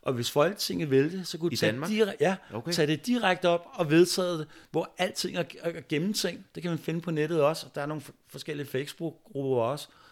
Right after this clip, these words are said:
Speaker 1: øhm, hvor man kan gå ind og finde det, og man kan google sig frem til det. Så der er jo faktisk nogle mennesker, der har sat sig ned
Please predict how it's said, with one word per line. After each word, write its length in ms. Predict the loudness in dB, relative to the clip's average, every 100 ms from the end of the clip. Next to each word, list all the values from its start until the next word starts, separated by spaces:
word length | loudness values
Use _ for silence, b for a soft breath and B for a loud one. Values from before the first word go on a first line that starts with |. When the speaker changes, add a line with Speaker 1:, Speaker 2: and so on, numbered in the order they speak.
| B B B
Speaker 1:
øhm, 360 | -2 0 0 -4 -10 b b b b b _
hvor 140 | 0 0
man 180 | 0
kan 160 | -2 -4
gå 120 | -2
ind 100 | 0
og 60 | -2
finde 360 | -2 0 0
det, 100 | -2 -4
og 180 | -4 -2
man 120 | -2
kan 120 | -4
google 340 | -4 -4 -2 -6
sig 140 | -4
frem 200 | -4 -4
til 220 | -2 0
det. 100 | 0 -2 B
Så 120 | -12 -4
der 100 | 0
er 80 |
jo 60 | 0
faktisk 360 | 2 0 0 -2
nogle 140 | 0
mennesker, 340 | 0 -2 -4 -6 -10 _ -6
der 60 |
har 160 | -4 -4
sat 260 | -4 -4 -4
sig 160 | 0
ned 180 | 0 0